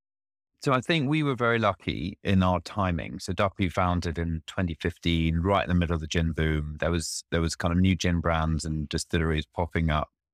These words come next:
all over the country, you know, let alone in London. And, you know, we were going into a bar and saying, "Can I talk to you about my rum brand?" And they would say,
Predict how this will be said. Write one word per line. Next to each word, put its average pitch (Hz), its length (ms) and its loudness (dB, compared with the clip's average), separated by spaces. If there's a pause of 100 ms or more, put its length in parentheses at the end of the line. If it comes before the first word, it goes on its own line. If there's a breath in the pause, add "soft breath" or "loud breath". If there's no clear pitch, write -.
(360)
all 98 300 2
over 82 300 0
the 78 140 -2 (220)
country, 90 460 0
you 82 220 2
know, 80 60 2
let 80 180 0
alone 80 180 0
in 80 80 0
London. 85 400 0 (480)
And, 87 480 2 (520)
you 95 100 0
know, 82 120 4
we 95 240 4
were 95 280 2 (140)
going 92 260 2
into 87 240 0
a 87 40 0
bar 82 320 2
and 78 140 -4
saying, 82 540 0 (140)
"Can 92 140 -2
I 82 80 2
talk 82 240 -2
to - 80 -10
you 82 80 -2
about 78 120 -2
my 78 100 0
rum 90 300 2
brand?" - 200 -8 (240)
And 80 80 -2
they 80 80 4
would 73 140 0
say, 78 420 -2